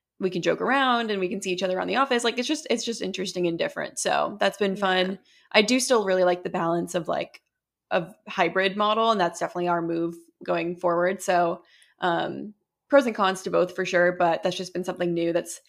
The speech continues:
Speaker 1: made everything feel a little more fulfilling, 'cause for a while there, it just kind of felt like I was helping, and then it was like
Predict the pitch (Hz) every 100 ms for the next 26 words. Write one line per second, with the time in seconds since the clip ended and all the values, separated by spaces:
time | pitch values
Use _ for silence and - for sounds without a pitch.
0 | - _ _ _ 254 269 247 - 240 240
1 | 226 214 208 185 185 180 180 180 180 185
2 | 180 170 165 180 190 233 214 190 185 190
3 | 185 185 - 180 180 165 180 180 175 175
4 | 180 202 190 185 180 180 190 - 180 175
5 | 170 - 170 151 -